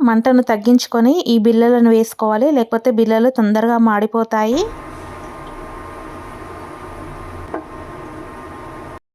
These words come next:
తర్వాత ఒక్కొక్క బిళ్ళను తిప్పుకుంటూ మాడిపోకుండా వేయించుకోవాలి. మంటను సిమ్లో పెట్టుకుంటే మాడిపోకుండా వస్తాయండి.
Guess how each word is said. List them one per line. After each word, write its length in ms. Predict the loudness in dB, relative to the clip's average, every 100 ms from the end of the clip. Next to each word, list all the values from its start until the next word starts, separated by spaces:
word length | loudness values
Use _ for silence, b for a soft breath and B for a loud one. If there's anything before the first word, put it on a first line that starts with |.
| _ _ _ _
తర్వాత 340 | -2 0 0 2
ఒక్కొక్క 340 | 0 2 0 2
బిళ్ళను 420 | 2 4 6 4
తిప్పుకుంటూ 680 | 4 0 -2 0 2 2 4
మాడిపోకుండా 800 | 4 4 2 0 -2 0 0 2 4
వేయించుకోవాలి. 960 | 4 4 2 -2 -2 0 2 2 0 -2 -6 _ _ _ _ _ _ _ 0
మంటను 440 | 4 4 4 4 4
సిమ్లో 380 | 4 6 6 4
పెట్టుకుంటే 500 | 0 2 0 2 4
మాడిపోకుండా 760 | 4 4 2 0 0 0 2 2
వస్తాయండి. 800 | 0 -2 -2 0 2 2 2